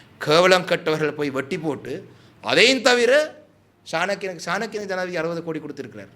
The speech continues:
என்று மொட்டையா சொன்னா ஜனங்கள் என்னைக்கும் சாணக்கியனுக்கு ஏதோ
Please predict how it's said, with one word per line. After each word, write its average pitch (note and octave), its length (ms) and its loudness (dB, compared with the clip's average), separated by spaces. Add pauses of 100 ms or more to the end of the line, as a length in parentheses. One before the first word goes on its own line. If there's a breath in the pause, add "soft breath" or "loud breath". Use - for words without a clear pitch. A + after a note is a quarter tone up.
(340)
என்று F3 200 -12
மொட்டையா F3+ 380 -4
சொன்னா F3 320 -4 (540)
ஜனங்கள் F3+ 400 -2
என்னைக்கும் E3 380 -8 (680)
சாணக்கியனுக்கு C3+ 500 -2
ஏதோ C#3+ 120 -2